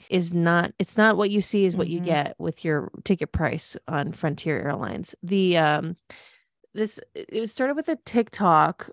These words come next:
Speaker 1: I mean, it's, this has been going on with lots of TikToks, but this story is about a specific TikToker who was saying that the gate agents were attempting to make her and another passenger pay ninety-nine dollars for their personal items, saying that their bags wouldn't fit under the seat.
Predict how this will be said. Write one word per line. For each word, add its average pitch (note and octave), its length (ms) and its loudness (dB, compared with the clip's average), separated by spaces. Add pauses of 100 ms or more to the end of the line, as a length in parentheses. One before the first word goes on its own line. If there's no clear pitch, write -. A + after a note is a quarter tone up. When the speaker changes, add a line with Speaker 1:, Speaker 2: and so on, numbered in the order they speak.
(120)
Speaker 1:
I A3 60 2
mean, A3 160 6
it's, F#3+ 220 0
this A3 180 0
has G3 140 -4
been E3+ 160 -2
going D3+ 160 -2
on D3+ 120 -2
with D#3+ 140 -6
lots D3 300 0
of - 80 -14
TikToks, E3 440 -8
but F3 180 -10
this G#3+ 180 -2
story F3 260 0
is E3 100 -4
about E3 240 -6
a E3 40 -10
specific E3 600 -6
TikToker D#3+ 580 -10
who E3+ 120 -6
was D3 300 -8
saying F3+ 420 0
that D#3+ 180 -2
the F#3+ 160 4
gate F#3 260 4
agents F3+ 340 -2
were E3+ 80 -6
attempting E3+ 420 -4
to F#3+ 100 -8
make E3 180 -4
her F3+ 220 0
and E3+ 120 0
another D#3+ 280 0
passenger E3+ 520 0
pay E3 240 -2
ninety-nine D#3 500 -2
dollars E3 400 0
for - 140 -4
their D3+ 100 -4
personal - 420 -4
items, B3 480 0
saying F3 300 2
that E3 140 -4
their E3+ 120 0
bags D3+ 360 -2
wouldn't E3+ 200 -4
fit - 220 -2
under D#3 220 -2
the F3+ 100 -10
seat. - 480 -4